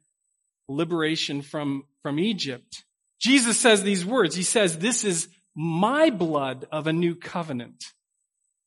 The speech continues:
shed for many for the forgiveness of their sins." In other words, Jesus is saying that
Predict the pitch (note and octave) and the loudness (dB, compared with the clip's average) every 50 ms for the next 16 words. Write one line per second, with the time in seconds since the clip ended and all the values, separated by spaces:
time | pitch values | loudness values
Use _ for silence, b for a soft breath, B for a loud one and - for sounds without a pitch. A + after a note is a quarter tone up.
0 | _ _ _ _ _ _ _ _ - - - - A3+ A3+ G#3 E3+ C#3+ C3+ - - | _ _ _ _ _ _ _ _ -12 -8 -4 0 2 2 2 2 0 -4 -6 -12
1 | - F3+ E3+ E3+ F3 E3+ E3+ F3 - _ - - E3 F#3 G3+ G3 D3+ C#3+ C#3+ - | -6 -4 -2 0 0 0 -2 -4 -8 _ -10 -4 -2 0 0 0 0 -2 -2 -4
2 | E3 D#3 D3+ - - E3+ E3 F#3+ F#3 F#3+ F#3 E3+ - - D#3 D3 D3+ D3 D#3 - | -6 -6 -6 -8 -8 -6 -2 -2 -2 -2 -2 -4 -4 -6 -6 -4 -4 -4 -4 -4
3 | - - A3 A#3 A3+ D#3 B2 A#2 A#2 A#2+ - - - - _ _ _ _ _ _ | -6 -6 -6 -6 -6 -8 -8 -10 -10 -10 -10 -12 -12 -14 _ _ _ _ _ _
4 | _ _ _ _ - - F#3 B3 C4+ D4 C4+ A3 F#3+ F3+ D#3 - - - A#3 C#4 | _ _ _ _ 0 4 6 6 6 6 6 6 6 6 6 2 -2 0 2 2
5 | C#4+ A#3+ B3 G#3+ - A#3 G3+ - - - G#3+ G3+ G3+ G3+ G3 G3 G3 B B B | 2 2 0 -2 0 0 -2 -2 0 2 2 2 4 2 0 0 -4 B B B
6 | B D3+ F#3 G3 G3 G3 - - | B 6 6 6 6 6 0 -14